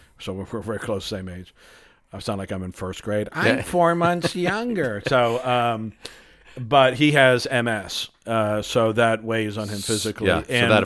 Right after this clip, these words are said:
Speaker 1: and
Speaker 2: affects
Speaker 1: as, and as,
Speaker 2: Yeah.
Speaker 1: and as people who have listened to this know, I have been beset with various bodily weaknesses.
Speaker 2: <laughs>
Speaker 1: Uh, and so the idea of bringing on a young man, a guy that I could train with, that I could
Speaker 2: Yeah.
Speaker 1: really take under my
Speaker 2: Made
Speaker 1: wing,
Speaker 2: a lot of sense,
Speaker 1: you
Speaker 2: yeah.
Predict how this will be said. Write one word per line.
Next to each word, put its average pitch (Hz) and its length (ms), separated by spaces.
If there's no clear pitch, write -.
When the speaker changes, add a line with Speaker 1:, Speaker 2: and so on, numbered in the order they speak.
Speaker 1:
and 120 160
Speaker 2:
affects 120 80
Speaker 1:
as, 120 120
and 127 160
as, 123 220
Speaker 2:
Yeah. 92 180
Speaker 1:
and 151 120
as 156 200
people 175 260
who 160 100
have 131 120
listened 135 300
to 127 60
this 123 200
know, 113 420
I 123 160
have 139 140
been 127 140
beset 117 380
with 113 200
various 107 320
bodily 104 420
weaknesses. 101 580
Speaker 2:
<laughs> - 220
Speaker 1:
Uh, 127 420
and 131 120
so 143 120
the 135 100
idea 135 220
of 135 60
bringing 131 260
on 120 160
a - 20
young 110 260
man, 107 540
a 117 60
guy 120 240
that 117 200
I 127 140
could 131 180
train 135 360
with, 135 160
that 117 120
I 120 120
could 117 420
Speaker 2:
Yeah. 95 120
Speaker 1:
really 131 200
take 127 240
under 123 180
my 120 160
Speaker 2:
Made 120 180
Speaker 1:
wing, - 80
Speaker 2:
a - 20
lot 95 100
of - 60
sense, 98 340
Speaker 1:
you 127 100
Speaker 2:
yeah. 87 60